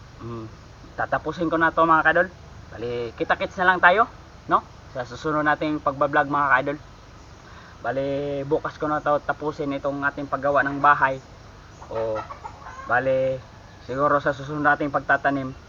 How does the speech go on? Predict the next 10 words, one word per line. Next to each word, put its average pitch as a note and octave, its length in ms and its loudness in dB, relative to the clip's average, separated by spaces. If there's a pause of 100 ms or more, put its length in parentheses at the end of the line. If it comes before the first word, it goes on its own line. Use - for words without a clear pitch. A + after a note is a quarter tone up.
(260)
pag A2+ 120 -12 (120)
nakaharvest C3+ 560 -2
tayo, B2+ 240 -2 (400)
lahat C3+ 240 2
siguro C3+ 320 2
ito B2+ 320 -2
ang C3 80 -6
palaya. - 400 -2 (400)
Season-season D#3+ 640 -2
ba? B2+ 140 0